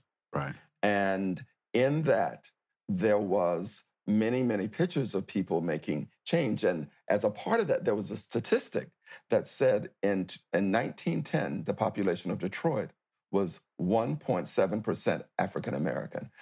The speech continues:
Speaker 2: By nineteen seventy,
Speaker 1: Wow.
Speaker 2: it was over forty-three percent African-American,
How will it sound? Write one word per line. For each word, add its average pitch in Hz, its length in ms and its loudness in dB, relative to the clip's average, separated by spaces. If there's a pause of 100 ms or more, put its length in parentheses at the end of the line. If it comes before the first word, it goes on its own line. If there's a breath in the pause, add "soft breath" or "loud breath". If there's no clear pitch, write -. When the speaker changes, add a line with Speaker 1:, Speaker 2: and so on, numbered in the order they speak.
(160 loud breath)
Speaker 2:
By 98 100 2
nineteen 104 520 0
seventy, 151 600 0
Speaker 1:
Wow. - 60 -4 (180)
Speaker 2:
it - 160 0
was 90 240 0 (420)
over 113 320 2
forty-three 113 760 2
percent - 500 0
African-American, 80 720 -2